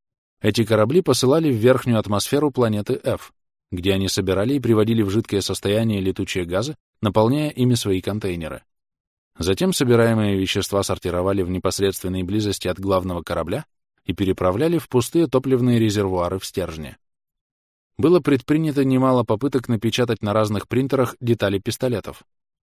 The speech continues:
Но при этом не принималось во внимание, что все принтеры были подключены к операционной системе корабля, и поэтому в ряде деталей обнаруживались недостатки,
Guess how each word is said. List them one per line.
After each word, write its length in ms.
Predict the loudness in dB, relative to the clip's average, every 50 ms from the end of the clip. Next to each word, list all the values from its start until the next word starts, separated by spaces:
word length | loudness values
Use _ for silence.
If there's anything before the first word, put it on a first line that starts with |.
| _ _ _ _ _ _ _ -4
Но 140 | -2 -2 0
при 140 | 2 2 2
этом 240 | 2 2 0 0
не 100 | 0 0
принималось 560 | 0 -2 -2 -2 0 0 0 -2 -2 -2 -4 -4
во 100 | -4 -4
внимание, 460 | -4 -4 -4 -4 -4 -6 -6 -8 -8
что 180 | -6 -4 -4
все 180 | 0 2 2 4
принтеры 420 | 4 4 2 2 2 2 0 2
были 200 | 2 2 2 2
подключены 600 | 2 0 -2 -2 0 -2 -2 0 0 -2 -2 -2
к 80 | 0 -2
операционной 580 | 0 0 0 -2 0 -2 -2 0 0 0 0 0
системе 420 | 0 -2 -2 -2 -4 -4 -4 -4
корабля, 460 | -4 -2 -4 -2 -2 -4 -6 -6 -10 _ _ _ _ _ _ _ _ _
и 120 | -6 -4
поэтому 400 | 2 4 2 4 4 2 0 0
в 80 | 2 2
ряде 220 | 0 0 0 0
деталей 360 | -2 -4 -2 -2 0 0 0 0
обнаруживались 640 | -2 -2 -2 -2 -2 -2 -2 -2 -2 -2 -4 -6 -6
недостатки, 580 | -6 -4 -4 -6 -4 -6 -8 -8 -8 -10 -12